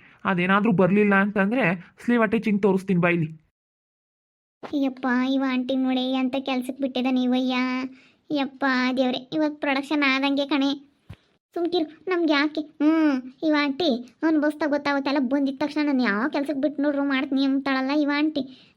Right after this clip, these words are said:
Speaker 2: ಅಯ್ಯಯ್ಯಪ್ಪ, ಮಾಡಿದ್ರೆ ಗೊತ್ತಾಗುತ್ತೆ, ಸುಮ್ನಿರು. ಹ್ಮ್, ಬಾ, ಕೆಲ್ಸ ಹೇಳ್ಕೊಡ್ತಾ ಇದ್ದಾನೆ ಅವಯ್ಯ, ನೋಡೋಣ ಅದೇಲಿ. ಅಲ್ಲ, ಫಸ್ಟ್ ಮಿಷಿನ್ ಕಂಟ್ರೋಲ್ ಬರುತ್ತೋ ಇಲ್ವೋ ಈ ಅಮ್ಮನ್ಗೆ?
Speaker 1: ಇಲ್ಲ ನೋಡಮ್ಮ, ಇಲ್ಲಿ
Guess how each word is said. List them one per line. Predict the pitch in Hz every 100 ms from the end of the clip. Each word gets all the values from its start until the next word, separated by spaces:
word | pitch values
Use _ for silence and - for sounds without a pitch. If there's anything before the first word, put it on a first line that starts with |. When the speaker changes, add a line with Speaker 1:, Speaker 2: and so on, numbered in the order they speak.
| 311
Speaker 2:
ಅಯ್ಯಯ್ಯಪ್ಪ, | 294 247 247 240 240
ಮಾಡಿದ್ರೆ | 247 285 277 285
ಗೊತ್ತಾಗುತ್ತೆ, | 277 285 277 285
ಸುಮ್ನಿರು. | 277 277 269
ಹ್ಮ್, | - _ 254 269 247 240 240 - -
ಬಾ, | 254 262 262 - -
ಕೆಲ್ಸ | 269 262
ಹೇಳ್ಕೊಡ್ತಾ | 269 262 269 254
ಇದ್ದಾನೆ | 254 254
ಅವಯ್ಯ, | 247 254 247 285 - -
ನೋಡೋಣ | 254 269 262
ಅದೇಲಿ. | 254 254 240 - _ - - _ - - - 320
ಅಲ್ಲ, | 294
ಫಸ್ಟ್ | 277 302 294
ಮಿಷಿನ್ | 294 294 294
ಕಂಟ್ರೋಲ್ | 294 277 285 269
ಬರುತ್ತೋ | 277 277 269 269
ಇಲ್ವೋ | 294 285 277
ಈ | 302 294
ಅಮ್ಮನ್ಗೆ? | 294 285 294 302 - - - - - - _ -
Speaker 1:
ಇಲ್ಲ | 190
ನೋಡಮ್ಮ, | 180 185
ಇಲ್ಲಿ | 180 202 302 - _